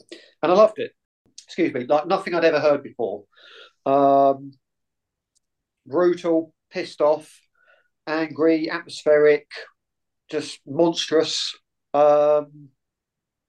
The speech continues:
and I think at the time, obviously, this was, what, six months old, the album? So this was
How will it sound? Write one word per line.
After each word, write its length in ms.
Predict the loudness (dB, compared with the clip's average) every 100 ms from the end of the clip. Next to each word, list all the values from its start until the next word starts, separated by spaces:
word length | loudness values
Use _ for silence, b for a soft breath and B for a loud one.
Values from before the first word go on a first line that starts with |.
| _ -8
and 160 | -6
I 20 |
think 180 | -4 -6
at 60 | -10
the 60 |
time, 340 | -4 0 0 0
obviously, 240 | -2 -4
this 180 | -8 -8
was, 120 | -4
what, 160 | -2 -2
six 220 | -4 -4
months 200 | -4 2
old, 220 | 2 2
the 100 | 0
album? 340 | 0 0 -4 -6
So 160 | -2
this 180 | -2 -2
was 380 | -2 -2 -4 -10